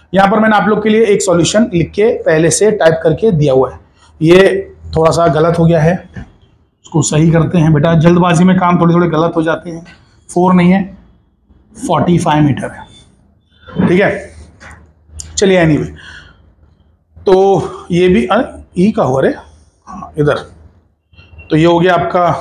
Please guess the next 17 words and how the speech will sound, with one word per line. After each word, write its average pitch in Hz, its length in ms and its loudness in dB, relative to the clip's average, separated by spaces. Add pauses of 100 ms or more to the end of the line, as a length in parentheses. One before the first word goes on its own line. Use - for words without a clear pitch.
(120)
solution, 165 640 -2 (880)
यहाँ 160 180 2
पे 165 80 4
भी 170 80 2
solution 160 260 2
लिखा 147 180 0
हुआ 165 180 0
है। - 180 -14
आगे 156 200 0
बढ़ते 160 260 -2
हैं, 175 260 -4 (640)
ये 175 80 4
कहाँ 185 160 2
से 165 100 -2
आ 160 40 0
गया 151 120 0
extra, - 280 -6